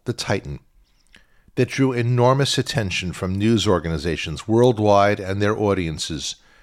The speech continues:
far more than the boat that sank in the Mediterranean and the Greek Coast Guard's failure to help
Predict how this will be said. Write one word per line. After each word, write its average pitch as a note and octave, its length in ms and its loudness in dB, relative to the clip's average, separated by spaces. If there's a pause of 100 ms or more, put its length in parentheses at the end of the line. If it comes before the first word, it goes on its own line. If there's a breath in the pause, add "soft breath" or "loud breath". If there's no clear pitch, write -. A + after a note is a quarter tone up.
(440 soft breath)
far C3+ 300 2
more G2 300 4
than D2+ 180 -4
the D#2 80 -2
boat E2 320 0 (240 loud breath)
that F#2+ 140 -6
sank - 340 -4
in G2 80 -6
the G2 60 -4
Mediterranean E2+ 880 -2 (600 soft breath)
and F#2+ 200 -4
the F#2 40 -2
Greek G#2 460 -4
Coast - 340 -2
Guard's F#2+ 400 0
failure F2+ 440 -2
to - 180 -8
help - 320 -6